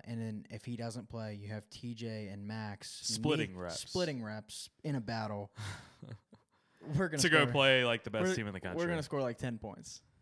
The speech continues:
Speaker 2: Eh.
Speaker 1: 'Cause if Miles plays, he hasn't been practicing in full for more than a week and a half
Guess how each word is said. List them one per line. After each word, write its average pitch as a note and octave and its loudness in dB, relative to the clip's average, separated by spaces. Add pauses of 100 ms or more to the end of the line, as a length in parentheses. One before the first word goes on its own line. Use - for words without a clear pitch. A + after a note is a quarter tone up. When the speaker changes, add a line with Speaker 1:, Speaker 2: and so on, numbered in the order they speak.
(460)
Speaker 2:
Eh. A3 -4 (380)
Speaker 1:
'Cause D3 -2
if C#3 -4
Miles D3+ 0
plays, C3 -4 (720)
he C3+ -4
hasn't B2 -4
been A#2 -4
practicing A2+ -8
in A2 -8
full G#2+ -6
for G#2 -8 (640)
more A2+ -6
than G#2 -8
a A2 -10
week G#2 -4
and G2+ -8
a G2 -8
half G2+ -10